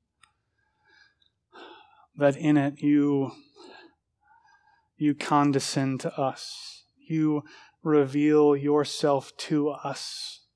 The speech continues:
using human language. That you inspired generations of your people to write down your words so that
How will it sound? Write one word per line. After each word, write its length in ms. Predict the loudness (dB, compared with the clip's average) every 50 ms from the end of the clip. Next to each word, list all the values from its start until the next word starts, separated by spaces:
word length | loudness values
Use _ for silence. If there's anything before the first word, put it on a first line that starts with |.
| _ _ _ _ _ _ _ -20 -20 -20 -20 -20 _ _ _ _ _ _ _ _ _ _ _ _ _
using 440 | -6 -2 0 0 0 2 2 2 0
human 460 | 0 -2 0 0 0 2 2 2 0
language. 760 | -2 -4 -6 -6 -6 -8 -10 -14 -14 -16 -16 -16 -16 -20 _ _ _ _ _ _ _ _ _ _ _ _ _ _ _ _ _ _ _ _ _ _ _ _ _ _ _ _ _ _ _ _ _ _ _ _ _ _ _ _ -10
That 120 | -6 -2
you 140 | 0 2 4
inspired 800 | 2 2 0 -4 -6 -4 -2 0 2 2 2 2 2 0 -2 -6 -14 _ _ _ _ _ _ _ _ _ _ _ _ _ _ _ _ _ _ _ _ _ _ _ _ _ _ _ -20 -20 -20 -20 -20 _ _ _ _ _ _ -20 -20 -20 -20 -20 -20 -20 _ _ _ _ _ _ _ -8 -6 -4
generations 1300 | 0 0 2 2 4 4 2 4 2 0 0 -2 -4 -6 -6 -6 -8 -12 -14 -14 -14 -12 -12 -12 -14 -16 -18 _ _ _ _ _ _ _ _ -14
of 380 | -12 -12 -12 -14 -20 -20 -20 _ _ _
your 280 | -4 0 4 4 4 4
people 540 | 2 -2 -8 -8 -8 -6 -4 -6 -6 -6 -8
to 160 | -10 -8 -8
write 400 | -6 -2 0 0 0 0 0 -4
down 320 | -4 -2 0 0 0 0
your 340 | 0 0 2 2 2 2 0
words 440 | 0 -2 -2 -2 -2 -2 -4 -6 -6
so 180 | -4 -2 -2
that 200 | 0 0 0 -2